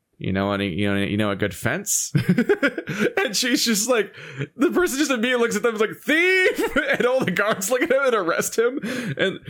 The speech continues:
uh, like, all the guards co-, co-, can close on him and, like, arrest him, and all this shit's happening. And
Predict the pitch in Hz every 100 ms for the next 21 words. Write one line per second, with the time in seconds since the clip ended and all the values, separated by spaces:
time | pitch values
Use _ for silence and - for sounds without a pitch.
0 | 208 269 214 214 208 226 254 208 226 220
1 | 180 175 - 202 196 190 180 175 185 -
2 | 202 202 214 202 208 202 175 147 - 104
3 | - 156 175 208 208 196 170 190 185 -
4 | 190 - 196 196 196 196 185 180 165 -
5 | 170 165 143